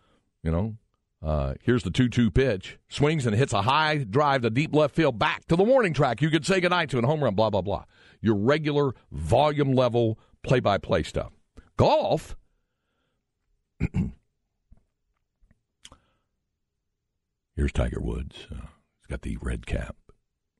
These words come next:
uh, red, the black cap, red golf shirt, a black sign, standing over about a fifteen-footer,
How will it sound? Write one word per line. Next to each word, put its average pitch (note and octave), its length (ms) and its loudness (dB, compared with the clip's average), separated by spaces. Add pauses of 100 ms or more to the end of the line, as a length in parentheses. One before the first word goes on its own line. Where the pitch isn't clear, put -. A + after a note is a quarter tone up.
(160)
uh, - 60 -14 (560)
red, B1+ 260 -4
the - 100 -12
black - 320 -8
cap, - 240 -10 (520)
red B1 320 -6
golf A1+ 260 -10
shirt, - 280 -10 (840)
a C2+ 40 -12
black D2 280 -6
sign, - 260 -14
standing A2 460 0
over D#2 120 -2
about C2 200 -4
a - 40 -12
fifteen-footer, - 920 -4